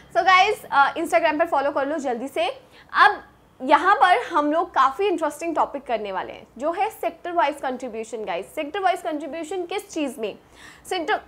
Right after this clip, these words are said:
सेक्टर वाइज जीडीपी में हम कितना कंट्रीब्यूट करते हैं? देखो, तीन सेक्टर होते हैं इकोनॉमी में प्रोडक्शन के लिए,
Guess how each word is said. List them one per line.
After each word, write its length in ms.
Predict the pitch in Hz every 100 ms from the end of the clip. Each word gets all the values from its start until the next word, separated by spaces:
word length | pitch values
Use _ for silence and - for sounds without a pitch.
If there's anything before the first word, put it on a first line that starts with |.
| -
सेक्टर 320 | 359 311 415
वाइज 340 | 392 339 392 381
जीडीपी 600 | 220 320 339 381 392 403
में 160 | 392
हम 240 | 427 381 381
कितना 380 | 339 311 359 381
कंट्रीब्यूट 560 | 330 311 285 269 269
करते 280 | 254 220 226
हैं? 60 | 240
देखो, 180 | 320
तीन 280 | 427 381 427
सेक्टर 300 | 554 349 -
होते 220 | 294 277
हैं 100 | 294
इकोनॉमी 380 | 294 302 277 285
में 180 | 294 311
प्रोडक्शन 440 | 285 262 262 302
के 120 | 277 277
लिए, 200 | 320